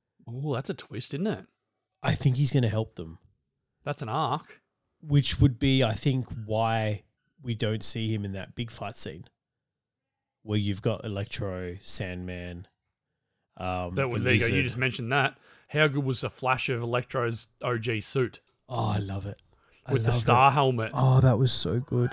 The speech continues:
Speaker 2: He looks
Speaker 1: It's
Speaker 2: so
Speaker 1: like,
Speaker 2: good.
Speaker 1: what a perfect way to drop that in. That's just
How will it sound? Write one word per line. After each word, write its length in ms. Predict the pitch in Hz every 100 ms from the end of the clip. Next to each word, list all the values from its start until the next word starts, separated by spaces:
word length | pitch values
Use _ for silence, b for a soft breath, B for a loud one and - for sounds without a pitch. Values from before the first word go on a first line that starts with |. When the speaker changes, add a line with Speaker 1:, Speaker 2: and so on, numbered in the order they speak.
| - -
Speaker 2:
He 160 | 143
looks 340 | 131 131 - -
Speaker 1:
It's 100 | 127
Speaker 2:
so 180 | 117
Speaker 1:
like, 80 | 110
Speaker 2:
good. 300 | - 104 98
Speaker 1:
what 160 | 139 151
a 100 | 131 - - -
perfect 520 | 123 156 151 139 -
way 220 | 123 123
to 100 | 120
drop 380 | 107 113 127 -
that 220 | 120 120
in. 180 | 135 107
That's 220 | 123 127
just 220 | 139 117